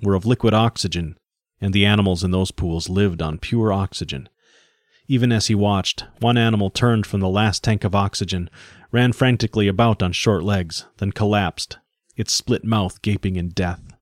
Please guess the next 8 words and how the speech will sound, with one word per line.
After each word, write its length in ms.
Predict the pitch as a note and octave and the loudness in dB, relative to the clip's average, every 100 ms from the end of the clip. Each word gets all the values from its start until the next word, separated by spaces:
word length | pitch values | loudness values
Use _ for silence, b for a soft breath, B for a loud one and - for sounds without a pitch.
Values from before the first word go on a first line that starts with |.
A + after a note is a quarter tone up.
| _ _ _ _ _ _ _ _ - | _ _ _ _ _ _ _ _ -4
Caxton 440 | A2+ G2+ - F2+ | -4 -2 -4 -4
screamed, 540 | - - F#2 F2 D#2+ - _ _ _ _ | -4 -2 0 -2 -4 -10 _ _ _ _
felt 300 | _ G#2 G2 | _ 0 2
nausea 400 | G#2 G2+ F#2+ F2+ | 2 2 0 -2
cramping 420 | - G2+ F2+ F2+ | 0 -2 0 -2
at 100 | F2 | -2
his 120 | F2 | -4
body. 380 | E2+ F2+ E2+ E2+ | -2 -2 -2 -6